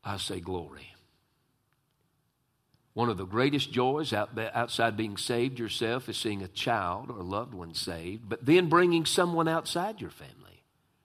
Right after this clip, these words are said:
bringing them to Christ. Would it be that, uh, maybe on our tombstone one day, somebody could have, um, uh,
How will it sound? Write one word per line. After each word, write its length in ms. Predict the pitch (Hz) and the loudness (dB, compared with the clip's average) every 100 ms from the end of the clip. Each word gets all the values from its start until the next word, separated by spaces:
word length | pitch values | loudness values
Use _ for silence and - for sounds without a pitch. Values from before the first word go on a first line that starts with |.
| _ _ _ 98 | _ _ _ -8
bringing 380 | 98 101 92 90 | -6 -4 -4 -6
them 160 | 95 | -8
to 80 | 92 | -10
Christ. 580 | - 69 65 - - - _ _ _ _ _ _ _ _ _ _ _ _ _ _ _ _ _ _ _ _ _ _ _ | -12 -14 -14 -14 -14 -16 _ _ _ _ _ _ _ _ _ _ _ _ _ _ _ _ _ _ _ _ _ _ _
Would 160 | 110 147 | 2 4
it 160 | 139 | 4
be 220 | 110 160 156 | 6 8 6
that, 360 | 113 95 - | 2 -4 -6
uh, 200 | 98 90 76 - _ _ _ _ _ _ _ _ _ _ - - - - | -6 -4 -8 -18 _ _ _ _ _ _ _ _ _ _ -12 -12 -18 2
maybe 240 | 127 135 | 4 6
on 140 | 131 | 6
our 120 | 127 113 | 6 4
tombstone 640 | - 147 135 - 139 139 | 4 2 2 2 2 4
one 180 | 139 131 | 2 4
day, 340 | 135 143 165 | 4 4 0
somebody 500 | 147 113 110 113 113 | -2 -2 6 6 6
could 320 | - 101 85 - | 0 -4 -4 -12
have, 400 | 110 127 120 104 - - _ _ _ _ _ _ _ _ - | 2 4 4 2 -6 -20 _ _ _ _ _ _ _ _ -8
um, 400 | 98 92 87 80 - - _ _ _ _ _ _ _ _ _ - - _ _ _ _ _ _ _ - | -4 -4 -6 -14 -20 -20 _ _ _ _ _ _ _ _ _ -20 -20 _ _ _ _ _ _ _ -14
uh, 240 | 80 95 | -12 -14